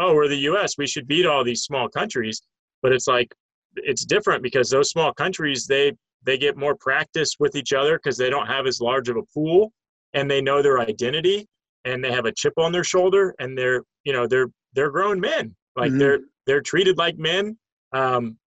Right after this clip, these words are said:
Speaker 1: from a young age. And, and I think we're getting better, but I think, like, the pressure's gotta be there across, you know, whether it's coaches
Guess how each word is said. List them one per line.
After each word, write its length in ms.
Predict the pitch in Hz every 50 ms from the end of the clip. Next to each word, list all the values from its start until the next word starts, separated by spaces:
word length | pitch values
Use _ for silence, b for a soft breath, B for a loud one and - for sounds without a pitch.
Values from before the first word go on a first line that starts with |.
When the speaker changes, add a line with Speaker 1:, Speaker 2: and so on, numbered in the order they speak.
| _ _ _ _ _ _ _ _ _ _ _ _ _ _
Speaker 1:
from 180 | - 147 151 151
a 20 |
young 320 | 143 147 156 165 170 160
age. 380 | 151 151 170 185 208 214 165 -
And, 280 | - 131 131 131 127 - -
and 160 | 131 131 135
I 80 | 139 127
think 200 | - 170 160 -
we're 120 | 156 165
getting 380 | 135 127 131 143 151 156 135 117
better, 560 | - 135 175 277 277 - 131 120 127 135 - _ _ _ _ _ _ _ -
but 100 | 135 131
I 80 | 135 135
think, 260 | - 175 175 165 - -
like, 200 | 143 135 123 -
the 100 | - -
pressure's 420 | - - 151 165 151 - 160 131 -
gotta 240 | 151 143 139 139
be 180 | 127 143 143 139
there 360 | 135 135 135 135 131 131 127 - 135
across, 520 | 120 - - 135 131 127 - - - - _ _ -
you 80 | 139
know, 160 | 123 117 113
whether 240 | 117 120 120 123 117
it's 140 | 110 - -
coaches 680 | - - 147 156 156 - - 156 151 151 143 135 - -